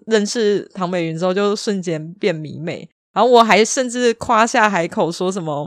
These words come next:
不会把帅哥的照片当成桌面。我想我，<laughs> 我过一个礼拜就自己打脸了。<laughs> 谁害我被打脸呢？鬼灭之刃。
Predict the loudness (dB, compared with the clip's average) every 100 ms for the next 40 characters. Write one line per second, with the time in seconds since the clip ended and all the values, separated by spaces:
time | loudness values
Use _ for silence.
0 | 0 4 4 6 6 4 2 2 2 2
1 | 4 4 2 0 -2 -2 -4 -4 -8 -8
2 | -8 -8 -10 -14 _ _ _ _ _ -4
3 | 0 4 4 2 0 0 2 4 6 8
4 | 10 10 6 2 -4 2 4 4 2 0
5 | 0 -4 -8 -10 -12 _ _ _ _ 0
6 | 2 6 6 6 4 2 0 0 0 0
7 | -2 -4 -6 -10 _ _ _ -2 0 0
8 | -2 -2 -2 0 -2